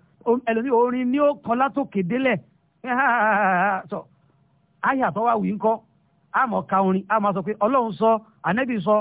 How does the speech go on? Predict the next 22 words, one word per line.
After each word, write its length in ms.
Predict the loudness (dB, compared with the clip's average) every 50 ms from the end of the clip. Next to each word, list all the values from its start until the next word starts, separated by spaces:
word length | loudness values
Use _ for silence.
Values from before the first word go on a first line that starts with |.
| 0 -6 _ _ _
ká 100 | -4 -2 0
mọ̀ 180 | 0 0 0 0
mú 120 | 0 0 0
àyà 180 | 0 2 2 2
Al-Qur'ani 460 | 0 0 -2 -4 -2 -2 -2 0 0
wá. 220 | 0 2 2 0 0 -4 _ _
Ló 120 | _ -6 -4
jẹ́ 120 | -2 -4 -4
pé 80 | -6
kìkì 260 | -10 -12 -12 -8 -6 -4
ilé 240 | -4 -2 0 -2 -2
kéwú 240 | -2 -4 -4 -2 0
lónìí 240 | 0 2 2 2 2
àtàwọn 500 | 2 2 2 0 2 2 2 2 2 0 -2
àfáà, 460 | -2 -2 -2 -2 0 2 2 2 2 -2 -6 _ _ _ _ _ _ _ -2
tá 40 | 0
a 40 | 0
bá 120 | 0 -2
ti 80 | -2 -2
gba 180 | -2 0 0
máìkì 360 | 2 2 0 0 -2 -2 0
báyìí, 280 | 0 2 2 0 -2 -4